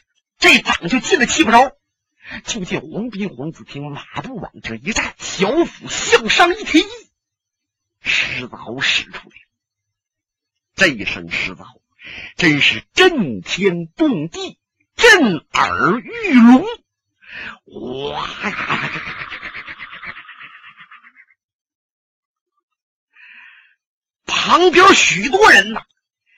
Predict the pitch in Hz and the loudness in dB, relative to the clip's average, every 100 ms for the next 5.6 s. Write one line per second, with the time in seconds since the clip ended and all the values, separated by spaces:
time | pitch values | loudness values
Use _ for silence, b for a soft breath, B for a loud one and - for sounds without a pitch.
0 | b b - - 427 466 269 302 - - | b b 0 4 4 2 -2 -2 0 2
1 | - 220 233 277 440 185 170 220 - _ | 2 2 0 4 6 6 4 2 0 _
2 | _ _ _ _ _ _ _ B B B | _ _ _ _ _ _ _ B B B
3 | - - 392 381 392 302 214 269 320 _ | 4 4 4 4 2 0 -6 -6 -8 _
4 | _ _ _ _ _ _ _ - 185 294 | _ _ _ _ _ _ _ -6 0 2
5 | 403 - 180 202 262 | 4 2 -2 0 0